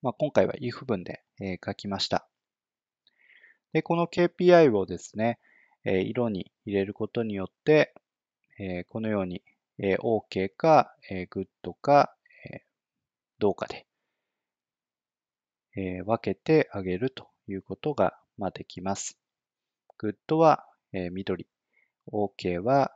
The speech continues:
えー、そうですね、まあ、黄色信号、not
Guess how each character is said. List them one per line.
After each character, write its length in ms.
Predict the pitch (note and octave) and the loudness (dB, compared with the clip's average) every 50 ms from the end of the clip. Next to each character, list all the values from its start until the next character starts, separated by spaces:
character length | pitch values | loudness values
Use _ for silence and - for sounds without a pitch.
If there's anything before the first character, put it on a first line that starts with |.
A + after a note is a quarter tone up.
| _ _ _ _ F#2+ | _ _ _ _ -16
え 460 | F#2 F2+ F2 F2 E2+ E2+ E2+ E2+ E2 | -14 -12 -12 -10 -10 -12 -12 -14 -14
ー、 40 | E2 | -16
そ 220 | - - - F#2 | -16 -14 -12 -12
う 40 | E2+ | -12
で 80 | D#2+ - | -12 -16
す 180 | - - - G2+ | -18 -14 -8 -6
ね、 240 | G#2 A2 A2+ A2+ _ _ _ _ _ _ - | -6 -6 -6 -8 _ _ _ _ _ _ -10
ま 120 | G#2+ F#2+ | -10 -10
あ、 20 | - | -10
黄 280 | - - - A2 G#2+ G#2+ | -10 -12 -8 -6 -4 -2
色 280 | G#2 G#2 G2 - - _ _ _ _ _ | 0 -2 -2 -2 -4 _ _ _ _ _
信 280 | - - - G#2 F#2+ | -16 -12 -10 -10 -10
号、 200 | F#2 F2+ F2+ - _ _ _ _ _ _ _ _ _ _ _ _ _ - | -10 -10 -12 -12 _ _ _ _ _ _ _ _ _ _ _ _ _ -10
not 120 | A2 G#2 | -10 -10